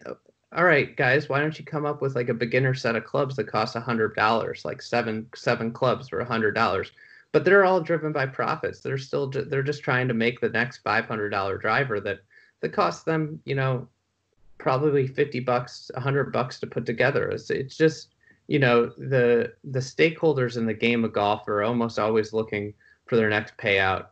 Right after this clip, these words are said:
And, um, and that's the, that's one of the things that,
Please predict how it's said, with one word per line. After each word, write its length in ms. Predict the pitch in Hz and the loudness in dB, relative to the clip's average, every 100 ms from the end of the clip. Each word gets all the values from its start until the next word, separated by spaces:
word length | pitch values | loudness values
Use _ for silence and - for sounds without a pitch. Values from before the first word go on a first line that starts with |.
| - | -10
And, 300 | 110 95 95 | -8 -6 -2
um, 460 | 98 95 92 90 - _ _ _ _ - | -2 0 -2 -6 -12 _ _ _ _ -2
and 180 | 117 | 2
that's 280 | 120 127 131 | 4 2 -2
the, 400 | - 113 101 95 - | -2 0 2 -2 -4
that's 240 | 123 - | -6 -4
one 180 | 117 110 | -4 -2
of 100 | 104 | -2
the 100 | 101 | -4
things 340 | 101 107 101 | -2 -4 -2
that, 220 | 101 92 | -4 -4